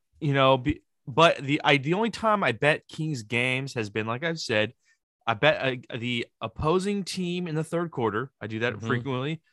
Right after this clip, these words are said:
Speaker 1: I win frequently. And then anytime there's a center worth their salt, uh, on the opposing team, I bet those rebounds over. Tonight, Ryan, I fucked up 'cause I was lifting at the
Speaker 2: Oh,
Speaker 1: start
Speaker 2: Steven,
Speaker 1: of the game,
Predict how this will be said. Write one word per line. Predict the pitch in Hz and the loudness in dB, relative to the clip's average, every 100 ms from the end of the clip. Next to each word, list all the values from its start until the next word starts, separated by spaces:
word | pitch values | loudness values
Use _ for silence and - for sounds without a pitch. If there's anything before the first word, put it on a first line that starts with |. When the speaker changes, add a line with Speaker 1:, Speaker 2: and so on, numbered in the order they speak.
| _ _ _ _ - | _ _ _ _ 0
Speaker 1:
I | 127 | 0
win | 156 185 | 2 -2
frequently. | - 90 85 92 107 - _ _ _ _ _ _ | -4 -8 -8 -6 -6 -10 _ _ _ _ _ _
And | 147 147 | -2 2
then | 160 - 151 | 2 0 -4
anytime | 190 240 226 226 214 214 190 - _ _ _ _ _ _ | -4 -4 -2 2 2 0 -4 -6 _ _ _ _ _ _
there's | 151 151 139 | 4 4 4
a | |
center | 127 - 180 165 131 120 127 _ - | 0 0 2 4 4 0 -2 _ -4
worth | 123 156 - | 0 0 2
their | 120 107 | 0 0
salt, | - - 135 107 90 - - _ _ _ _ _ | -2 2 6 6 4 -6 -16 _ _ _ _ _
uh, | - 110 104 - | 4 6 6 6
on | 127 120 | 2 2
the | |
opposing | 120 139 135 117 113 | 2 6 6 6 0
team, | 123 117 - | 0 0 4
I | 110 | 4
bet | 107 127 123 | 4 2 2
those | 113 101 | -2 -2
rebounds | 107 113 104 101 90 - | -4 0 2 0 -2 -2
over. | 117 98 90 | 0 2 -2
Tonight, | - 123 117 135 156 | -4 0 4 4 4
Ryan, | 180 190 180 | 2 2 0
I | 113 | -4
fucked | - 147 160 - | -2 0 0 4
up | 139 - | 4 4
'cause | 120 120 | 2 4
I | |
was | 113 95 | 4 0
lifting | 95 110 156 - 120 110 110 | -2 -2 -2 0 -2 0 -2
at | |
the | 101 | -4
Speaker 2:
Oh, | |
Speaker 1:
start | - - 123 | -4 2 2
Speaker 2:
Steven, | 104 104 | 2 -2
Speaker 1:
of | |
the | |
game, | 95 | 0